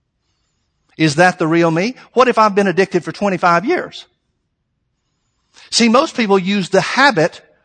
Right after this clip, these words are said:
of their past or the pattern of their lifestyle as the evidence of who they really are. And you can't do that. Not in Walk in Victory. And if you're ever gonna walk in victory, you're gonna have to come to this realization.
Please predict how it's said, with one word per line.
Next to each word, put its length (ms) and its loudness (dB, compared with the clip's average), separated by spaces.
of 180 4
their 160 4
past 480 0
or 60 0
the 80 -4
pattern 480 0
of 100 0
their 140 4
lifestyle 760 4
as 180 4
the 220 -4
evidence 360 0
of 220 -2
who 240 -2
they 340 2
really 360 0
are. 400 -2
And 200 0
you 100 0
can't 240 -2
do 160 -2
that. 300 -8
Not 220 4
in 100 -2
Walk 180 4
in 100 -8
Victory. 380 -6
And 120 2
if 120 -2
you're 100 4
ever 140 2
gonna 260 2
walk 240 4
in 100 -4
victory, 260 -4
you're 100 -6
gonna 140 -2
have 160 2
to 40 -14
come 200 -4
to 60 -2
this 180 -6
realization. 580 -2